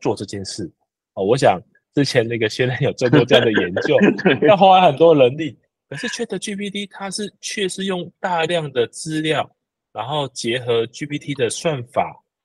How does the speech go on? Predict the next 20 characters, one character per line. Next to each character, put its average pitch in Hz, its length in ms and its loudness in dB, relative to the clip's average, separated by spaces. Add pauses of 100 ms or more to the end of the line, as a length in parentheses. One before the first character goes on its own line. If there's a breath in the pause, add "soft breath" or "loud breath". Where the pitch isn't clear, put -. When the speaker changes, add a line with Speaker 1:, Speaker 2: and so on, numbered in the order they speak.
(160)
Speaker 1:
哦， 104 260 -14
然 104 100 -14
后 131 240 -4
去 143 300 -6
导 85 220 0
出 123 420 -8 (320)
这 - 100 -4
样 117 140 -4
的 101 120 -6
一 104 100 -8
个 101 180 0
回 101 260 -2
答 101 240 -2
问 123 220 -4
句 123 140 -6
的 113 100 -4
一 92 60 -6
个 95 100 -6
方 95 240 -8
法。 - 180 -10